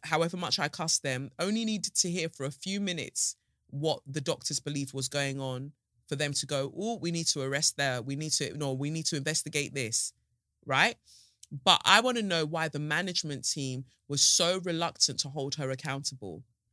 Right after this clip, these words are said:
because there is a cover-up happening somewhere. She did that shit,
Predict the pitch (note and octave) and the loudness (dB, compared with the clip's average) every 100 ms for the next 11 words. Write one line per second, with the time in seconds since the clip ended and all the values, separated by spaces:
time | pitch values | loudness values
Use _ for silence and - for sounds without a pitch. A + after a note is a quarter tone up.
0 | _ _ _ _ _ - - E3+ F3+ C#3 | _ _ _ _ _ -14 -6 -2 0 2
1 | D#3 D3+ C#3 C3 - G3+ F#3 C#3 - C#3+ | 2 2 0 0 0 0 0 0 0 -2
2 | D#3+ C#3 C3+ - C#3+ C#3 B2 A2 - _ | -2 -2 2 4 2 0 -4 -8 -12 _
3 | _ _ _ _ _ _ _ _ _ _ | _ _ _ _ _ _ _ _ _ _
4 | _ _ - - A3 A3 A#3 G3+ C3 - | _ _ 6 6 6 4 4 6 8 8
5 | - F#2+ | 6 4